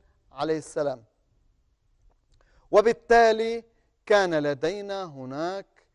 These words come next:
مجموعة من الآي-، من الحلقات تناولناها، منها مثلًا الذي أخذ منا بحثا مطولا آية الولاية، "إنما وليكم الله ورسوله والذين آمنوا"،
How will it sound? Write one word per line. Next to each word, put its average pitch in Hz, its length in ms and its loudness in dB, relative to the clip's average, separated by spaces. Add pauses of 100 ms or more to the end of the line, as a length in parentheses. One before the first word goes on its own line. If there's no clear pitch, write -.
(300)
مجموعة 160 920 -6
من 151 460 -14 (180)
الآي-، 131 680 -10
من 147 200 -10
الحلقات 143 680 -4 (100)
تناولناها، 131 680 -8
منها 269 320 -4
مثلًا 247 520 -4 (400)
الذي 196 460 2
أخذ 202 400 -2
منا 202 500 -4
بحثا 190 440 -6
مطولا 220 840 -4 (420)
آية 196 320 0
الولاية، 185 760 0 (380)
"إنما 165 400 -6
وليكم 151 680 -6
الله 143 300 -4
ورسوله 151 600 -8
والذين 185 480 -10
آمنوا"، 180 400 -16